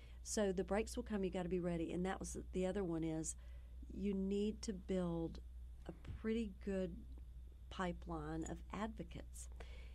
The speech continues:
And I call them advocates versus mentors, um, because mentors will help you in your career and give you a,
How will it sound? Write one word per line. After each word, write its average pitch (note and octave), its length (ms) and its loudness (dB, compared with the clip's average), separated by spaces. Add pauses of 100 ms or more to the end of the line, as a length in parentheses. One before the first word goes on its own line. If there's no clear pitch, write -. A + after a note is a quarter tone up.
(140)
And F3+ 480 4 (180)
I G3 280 2
call - 180 -2
them G#3 160 2
advocates F3+ 800 -2 (160)
versus F3+ 440 0
mentors, F3+ 800 0 (760)
um, F3 320 4
because F3+ 840 0
mentors F3+ 1300 2
will F3 140 2 (180)
help G3+ 320 -2
you G#3 160 2
in G3 120 2
your F#3+ 120 2
career G3+ 720 0
and D#3+ 260 2 (580)
give F#3 260 4
you G3 260 4
a, D3 180 2